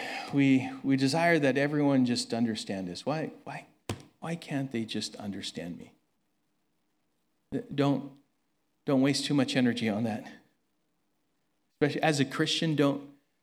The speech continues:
don't spend your time trying to get the world to like you. The world will not like you.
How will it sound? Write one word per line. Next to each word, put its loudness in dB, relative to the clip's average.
don't -4
spend 0
your 4
time 2
trying 4
to -2
get 4
the 4
world 2
to 0
like 2
you. 0
The -2
world 2
will 2
not 4
like 0
you. -2